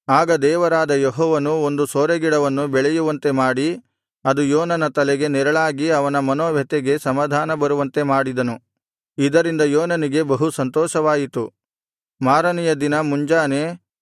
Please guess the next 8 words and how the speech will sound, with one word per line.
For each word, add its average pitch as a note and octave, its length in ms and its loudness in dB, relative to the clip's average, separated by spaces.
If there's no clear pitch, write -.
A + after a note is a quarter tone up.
ದೇವರು D#3+ 440 2
ಒಂದು C#3+ 280 0
ಹುಳಕ್ಕೆ D3+ 420 0
ಆ C3+ 180 2
ಸೋರೆಗಿಡವನ್ನು D3+ 840 0
ಕೊರೆಯಲು D3 480 0
ಅಪ್ಪಣೆ D#3 340 0
ಮಾಡಿದನು. C#3 600 -2